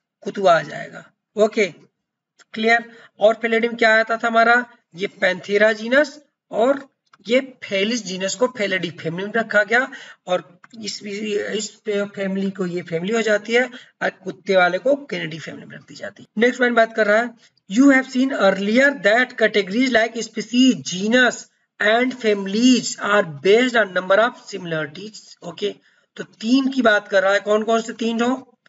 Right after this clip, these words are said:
ओके, तीन हमारे हो गए, कौन कौन से हमारे बेटा तीन हो जाते हैं? कौन से? species, genus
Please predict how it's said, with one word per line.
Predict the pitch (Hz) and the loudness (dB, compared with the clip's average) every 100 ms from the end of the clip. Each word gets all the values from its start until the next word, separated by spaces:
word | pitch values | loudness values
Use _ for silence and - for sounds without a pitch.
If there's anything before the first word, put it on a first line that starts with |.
| _ _ | _ _
ओके, | 190 170 190 170 175 _ _ _ _ _ _ _ _ _ | -18 -8 -8 -8 _ _ _ _ _ _ _ _ _ _
तीन | 202 208 | -4 0
हमारे | 196 190 | 2 2
हो | 190 175 | 2 -2
गए, | 170 196 262 277 - _ _ _ _ _ _ _ _ _ _ _ _ _ _ _ _ _ _ | 0 0 0 -4 -16 _ _ _ _ _ _ _ _ _ _ _ _ _ _ _ _ _ _
कौन | 196 202 | 0 2
कौन | 220 226 | 2 2
से | 240 | 0
हमारे | 233 220 180 156 _ _ _ _ _ _ _ _ _ | 2 2 0 -8 _ _ _ _ _ _ _ _ _
बेटा | 185 202 | -10 -8
तीन | 196 196 208 | -8 -8 -4
हो | 214 | -2
जाते | 208 208 208 | 0 0 0
हैं? | 214 | -4
कौन | 208 208 | -2 -4
से? | 202 156 _ _ _ - | -6 -10 _ _ _ -14
species, | - 170 - 175 196 254 277 - - _ _ _ | -12 -10 -12 -10 0 0 0 -4 -14 _ _ _
genus | - 165 165 180 240 277 | -12 -12 -6 -2 0 -2